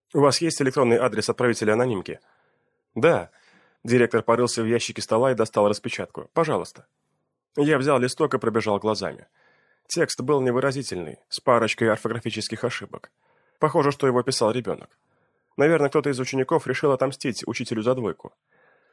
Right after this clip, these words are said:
На распечатке был и электронный адрес отправителя письма,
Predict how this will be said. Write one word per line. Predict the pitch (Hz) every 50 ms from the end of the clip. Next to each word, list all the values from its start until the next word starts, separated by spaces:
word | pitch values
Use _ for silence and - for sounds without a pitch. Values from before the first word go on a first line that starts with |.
| _ -
На | 123 123
распечатке | 127 - 135 - - 131 - - 131
был | 120 123 135 127
и | - -
электронный | 131 123 123 - - 135 120 127 139
адрес | 139 156 - 95 104 95 -
отправителя | 101 - 104 104 104 101 - 104 104
письма, | - 120 120 - 110 90 80 -